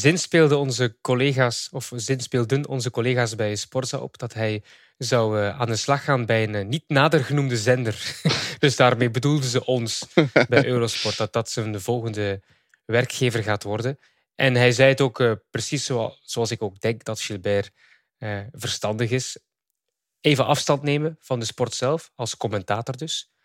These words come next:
Speaker 1: Omdat je dan toch, ja, niet in de, in de koers zit. Dat je van thuis uit ook, zoals ons, kan commentaar geven. Dat je andere dingen kan doen.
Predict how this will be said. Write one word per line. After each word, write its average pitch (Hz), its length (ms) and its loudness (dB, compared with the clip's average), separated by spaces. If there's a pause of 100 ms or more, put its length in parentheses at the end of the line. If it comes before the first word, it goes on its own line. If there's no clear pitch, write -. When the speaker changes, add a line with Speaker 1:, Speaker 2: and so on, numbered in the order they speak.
(540)
Speaker 1:
Omdat 120 280 -2
je 120 60 -6
dan 120 220 2
toch, 123 280 -2 (160)
ja, 110 400 2
niet 127 200 -4
in 131 220 -4
de, 117 180 -4
in 127 220 -4
de 113 80 -2
koers - 280 -4
zit. - 360 -4 (320)
Dat - 140 -4
je - 60 -2
van 110 160 0
thuis 117 240 2
uit 117 120 2
ook, 117 280 -4
zoals 117 300 -2
ons, 117 240 -6
kan 110 220 -4
commentaar 110 460 -2
geven. 120 160 0
Dat 113 120 2
je 120 60 -2
andere 117 240 0
dingen 117 260 0
kan 120 200 0
doen. 120 240 -4